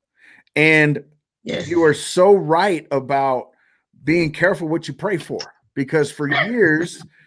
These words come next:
Speaker 1: <laughs> I used to pray, "If I only had time to write a book, if I only had time to do more ministry, if I only had time." Well, God has graced me with that this year, that he has
Speaker 2: Amen.
Speaker 1: given me the gift of time. And so that's why I'm,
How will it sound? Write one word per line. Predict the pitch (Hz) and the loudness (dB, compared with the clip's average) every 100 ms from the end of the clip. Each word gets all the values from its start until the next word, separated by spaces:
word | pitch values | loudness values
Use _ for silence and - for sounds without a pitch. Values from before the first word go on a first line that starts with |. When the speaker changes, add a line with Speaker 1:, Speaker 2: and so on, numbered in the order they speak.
| _ 175 | _ -10
Speaker 1:
<laughs> | - - - - _ _ 147 | -8 0 0 -2 _ _ 0
I | |
used | 185 190 - | 2 2 -4
to | 147 | -6
pray, | - 165 151 | 0 2 2
"If | 151 | 0
I | 143 | -2
only | 185 240 240 | 0 0 0
had | 190 196 170 | 0 -2 -4
time | - 180 151 117 117 - - | -6 -6 -4 -6 -8 -12 -6
to | 139 | -2
write | 135 120 | -2 -2
a | |
book, | 110 117 - _ - - | -4 -8 -10 _ -16 -8
if | 123 | 0
I | 143 | 0
only | 175 226 240 | 2 2 2
had | 180 180 - | 0 -2 -4
time | - 175 143 120 117 _ _ _ | -8 -6 -4 -4 -6 _ _ _
to | 151 | -6
do | 135 160 | -2 0
more | 147 | 0
ministry, | 139 127 110 - 113 | 0 -2 -4 -10 -8
if | 113 | -8
I | 143 | -4
only | 190 240 208 | 0 2 0
had | 185 156 - | 0 -6 -6
time." | 190 175 127 | -6 -4 -2
Well, | 123 | -2
God | 120 156 196 | -2 -2 0
has | 143 | -4
graced | 110 120 127 190 - - | -6 -4 -2 -2 -4 -8
me | 127 | -6
with | 120 117 135 | -4 -4 -2
that | 127 117 | -4 -2
this | 123 123 143 | -2 -2 -2
year, | 143 92 73 _ _ _ | -2 -4 -8 _ _ _
that | 127 | 0
he | 120 175 | 4 4
has | 156 117 | 2 0
Speaker 2:
Amen. | 107 | 0
Speaker 1:
given | 170 180 160 | 2 2 0
me | 135 131 | -2 -4
the | 117 113 | -4 -6
gift | - 151 139 104 - - | -6 -2 -2 -2 -10 -8
of | 113 101 | -6 -6
time. | - 147 107 80 - _ _ _ | -6 -6 -6 -10 -18 _ _ _
And | 127 127 | -6 -2
so | - 143 | 2 4
that's | 139 160 - | 4 2 0
why | 151 143 139 | -2 2 0
I'm, | 127 127 120 | 0 -4 -6